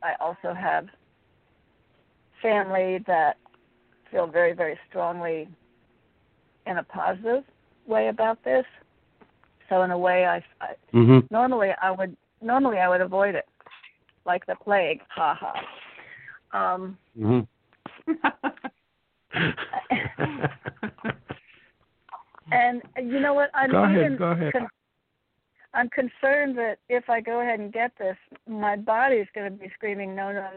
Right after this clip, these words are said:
Speaker 1: no," 'cause I just don't feel comfortable about it. That that's not gonna be good for my body to take it. Anyway, I just, whatever you can give or willing to give about your opinions on this, um,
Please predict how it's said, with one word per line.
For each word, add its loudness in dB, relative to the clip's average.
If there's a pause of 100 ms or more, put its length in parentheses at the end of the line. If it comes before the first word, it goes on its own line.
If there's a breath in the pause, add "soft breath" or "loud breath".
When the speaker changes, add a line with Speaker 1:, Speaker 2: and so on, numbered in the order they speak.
Speaker 1:
no," -2 (420 loud breath)
'cause -6
I 0
just -10
don't -2 (540)
feel 2
comfortable -4
about -2
it. -6 (240)
That 0 (240)
that's 0
not -6
gonna -10
be -10
good -6
for -12
my -6
body -6
to -14
take -12
it. -8
Anyway, 2
I 2
just, -6 (480 soft breath)
whatever 0
you -4
can -8 (160)
give -2
or -2
willing -4
to -10
give -2
about -4
your -6
opinions -6 (100)
on -2
this, 2 (260)
um, -6